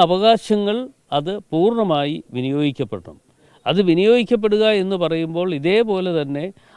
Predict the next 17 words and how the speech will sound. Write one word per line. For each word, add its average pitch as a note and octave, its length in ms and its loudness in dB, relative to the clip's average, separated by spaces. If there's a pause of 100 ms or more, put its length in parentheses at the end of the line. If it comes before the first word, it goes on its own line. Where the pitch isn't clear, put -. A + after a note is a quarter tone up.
(200)
ആക്ഷേപങ്ങൾ F#3 840 2 (120)
ഉയർന്നു F3+ 340 0
വന്നിട്ടുള്ള D#3+ 520 -4 (120)
നിരവധി D#3+ 440 -2 (160)
ആളുകൾ D#3+ 320 0 (260)
ആ F3 100 -2 (160)
സഭയിലുണ്ട്. D#3 600 2 (540)
ആ E3+ 100 6 (100)
സഭയിൽ G3+ 360 4
ഇപ്പോഴും G#3+ 320 4
ഇരിക്കുകയാണ്. D#3 440 -2 (460)
അവർക്കൊന്നും A3 600 4
ഇല്ലാത്ത F3+ 440 0 (340)
ഒരു, C#3+ 420 -4 (480)
ഏഹ്, C3 260 6 (100)
കാര്യം, A#2+ 300 -2 (320)
ഏഹ്, B2 240 -4